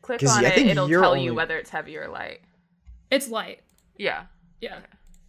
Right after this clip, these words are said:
Speaker 2: Yeah, so, uh, your armor wouldn't make a difference either way, then, for these checks.
Speaker 3: Okay, yeah.
Speaker 2: Um,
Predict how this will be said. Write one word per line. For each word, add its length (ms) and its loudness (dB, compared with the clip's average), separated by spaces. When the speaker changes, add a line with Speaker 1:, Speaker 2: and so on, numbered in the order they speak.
Speaker 2:
Yeah, 260 2
so, 560 4
uh, 440 2
your 380 2
armor 520 4
wouldn't 360 0
make 160 2
a 40 4
difference 320 0
either 280 -4
way, 340 -4
then, 240 -12
for 140 -8
these 200 -10
checks. 400 -12
Speaker 3:
Okay, 280 -10
yeah. 440 2
Speaker 2:
Um, 200 -10